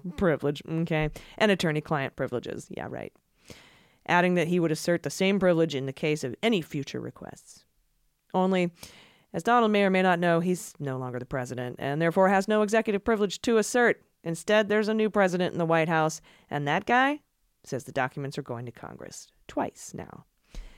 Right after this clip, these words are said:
Here's from the Washington Post. President Joe Biden rejected former President Trump's request to block documents from a House committee investigating the January sixth attack on the Capitol.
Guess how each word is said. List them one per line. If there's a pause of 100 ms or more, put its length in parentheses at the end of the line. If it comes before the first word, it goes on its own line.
(160)
Here's
from
the
Washington
Post.
President
Joe
Biden
rejected
former
President
Trump's
request
to
block
documents
from
a
House
committee
investigating
the
January
sixth
attack
on
the
Capitol.